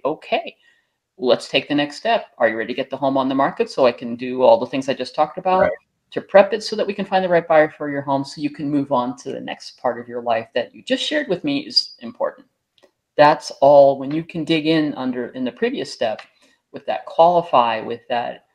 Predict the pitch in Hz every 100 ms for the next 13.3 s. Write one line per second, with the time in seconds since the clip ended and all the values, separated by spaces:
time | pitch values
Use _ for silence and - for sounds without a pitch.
0 | _ _ _ _ 127 - 120 151 165 -
1 | 139 147 143 143 120 117 135 202 175 143
2 | 135 139 131 123 123 127 131 120 127 131
3 | 135 196 214 214 190 165 151 139 135 147
4 | 151 131 - 131 123 170 165 - 143 123
5 | 127 135 131 127 123 123 - - - 151
6 | 180 202 196 151 135 - 143 135 127 127
7 | 131 127 139 139 143 147 - _ _ -
8 | 170 175 202 247 269 247 170 151 143 -
9 | _ 143 131 151 156 143 139 127 120 120
10 | - 107 - - - _ _ _ _ _
11 | - 147 143 151 - - 175 196 175 165
12 | - 143 131 143 143 - 127 - 123 123
13 | 127 117